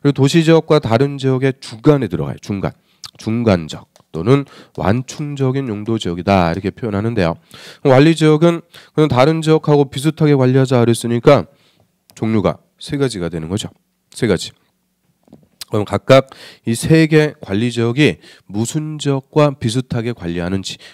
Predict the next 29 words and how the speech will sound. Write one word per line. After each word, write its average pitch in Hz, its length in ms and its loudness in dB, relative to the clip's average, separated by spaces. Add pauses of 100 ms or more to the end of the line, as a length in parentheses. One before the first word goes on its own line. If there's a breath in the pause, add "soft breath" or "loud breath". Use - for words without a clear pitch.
그것만 147 680 0
정리하시면 80 540 -10
돼요. - 140 -18 (520 loud breath)
그럼 139 100 2
먼저 151 220 6
보전관리 160 640 4
지역이라는 143 500 0
거 147 80 0
있죠. 156 220 2
보전관리 143 580 4
지역은 135 460 2 (380 soft breath)
보존자 147 460 2
들어가는 92 320 0
거 95 80 -6
찾으면 110 400 -8
되죠. 104 240 -6 (440 soft breath)
자연환경 117 840 -4
보전 113 440 -6
지역과 139 500 2 (340 soft breath)
비슷하게 107 520 -2
관리하는 78 420 -8
것. - 100 -16 (1000 loud breath)
그다음에 151 260 6
생산관리 185 600 2
지역은 156 240 2
생산, 156 420 2
농사 135 280 2
짓는 127 220 -4
거니까 117 420 2